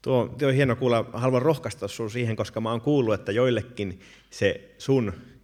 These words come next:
I G-story, se pätkä, Raamatun pätkä ja se pieni rukous on ollut, niinku,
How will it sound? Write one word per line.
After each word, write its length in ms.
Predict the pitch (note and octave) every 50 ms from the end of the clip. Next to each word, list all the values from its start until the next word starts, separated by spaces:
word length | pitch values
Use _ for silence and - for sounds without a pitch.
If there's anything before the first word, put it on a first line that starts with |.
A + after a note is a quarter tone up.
| _ _
I 220 | A2 A#2+ A#2 G#2
G-story, 720 | F2 G2 F#2+ F2 E2+ - - - A2+ G#2 G2 F#2 E2+ E2+
se 120 | F2 G2 F2
pätkä, 420 | - A2+ A2+ - - - - E2+
Raamatun 480 | G2 G#2+ A2 G2+ F#2+ F2+ - F#2 F#2 F2+
pätkä 360 | G2+ G2+ G2 - - - F2
ja 60 | E2+
se 100 | E2 F2
pieni 240 | - G2+ G2 F#2 F2+
rukous 440 | F2 A2 G#2 - - F#2+ F2 E2+ F2+
on 80 | F#2 F#2
ollut, 220 | F#2+ F#2 F#2+ G2
niinku, 280 | G2 F#2+ F#2 G#2 F#2+